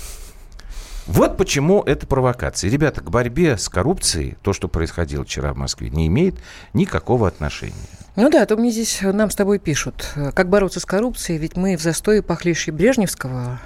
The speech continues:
Speaker 2: и никто, э,
Speaker 1: В каком
Speaker 2: ничего не
Speaker 1: смысле?
Speaker 2: делает. Арслан, Арслан, ну, может быть, вы уже что-то сделаете? Если вы видите, что, э, стали свидетелем, э, какой-то коррупционной составляющей, ну, давайте как-то пишите,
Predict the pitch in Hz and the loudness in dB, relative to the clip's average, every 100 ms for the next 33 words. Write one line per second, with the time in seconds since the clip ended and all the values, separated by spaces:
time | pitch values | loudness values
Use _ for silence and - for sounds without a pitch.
0 | - 143 131 127 127 - 233 233 208 - | -12 -8 -4 -4 -2 4 6 6 2 -8
1 | - 135 - - - 139 170 233 240 202 | -12 -8 -6 -4 -2 -2 2 6 6 4
2 | 240 170 127 - - - 156 - 170 135 | 4 2 0 -4 -12 -8 -6 -2 -2 -2
3 | - - - - 160 175 143 143 165 170 | -8 -14 -12 -4 -2 0 0 0 0 -2
4 | - 175 160 160 170 151 139 143 269 220 | 0 0 0 0 -2 -2 -4 2 2 2
5 | 139 - - - - - - - - - | -2 -8 -14 -20 -20 -18 -14 -12 -12 0
6 | 185 - 170 175 233 285 240 - 156 135 | 2 4 4 4 6 4 2 2 2 2
7 | - - 170 160 143 - 156 151 139 - | 0 2 4 4 2 0 0 2 0 2
8 | 240 233 165 156 - 175 151 139 - 143 | 2 2 -2 -2 -2 -2 -2 -4 -4 -4
9 | 139 156 240 240 180 165 - - 214 226 | -2 0 0 0 -2 -2 -4 -2 0 0
10 | - - 151 135 127 135 160 - 165 156 | 0 -2 -2 0 -2 -2 -4 -4 -6 -2
11 | 143 127 - 147 233 269 - 127 - - | -4 -4 -4 2 2 2 -2 -10 -12 -10
12 | - - 170 - 233 - 175 | -10 -4 -2 0 -2 0 -2